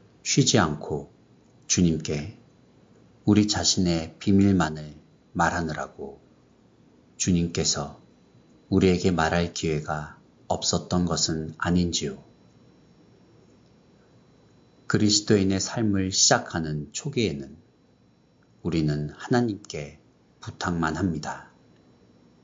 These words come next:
그 후 우리는 하나님께서 우리와의 사귐을 원하신다는 사실을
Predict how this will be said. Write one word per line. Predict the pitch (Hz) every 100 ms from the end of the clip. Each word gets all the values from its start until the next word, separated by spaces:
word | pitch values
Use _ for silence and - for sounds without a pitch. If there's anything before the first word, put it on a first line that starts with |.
| _ _ _ _ _ _ _ _
그 | - 90
후 | 78 87 85 123 - _ _ _ _ _ _ _ _ -
우리는 | 107 104 101 101
하나님께서 | - 139 127 117 - 82 - 78 - _ _ _ _ _ _ _ _ -
우리와의 | 92 95 85 80 80
사귐을 | 76 - 104 110 90 73 76 - _ _ _ _
원하신다는 | 87 87 90 - 95 85 82 85
사실을 | - 110 110 73 -